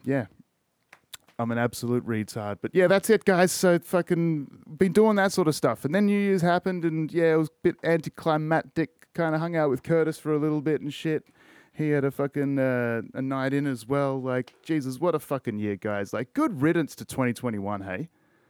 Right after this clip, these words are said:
Can we just say, f-, fuck twenty twenty-one? That was, that was shit,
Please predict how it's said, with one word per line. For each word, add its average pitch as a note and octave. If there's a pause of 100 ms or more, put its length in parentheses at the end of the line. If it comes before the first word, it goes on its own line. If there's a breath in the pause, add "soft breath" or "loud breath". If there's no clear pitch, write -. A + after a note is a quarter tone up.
(100)
Can -
we F#3+
just -
say, D3+ (140)
f-, -
fuck -
twenty A2
twenty-one? F#2+
That E3
was, B2+
that C3+
was A2+
shit, -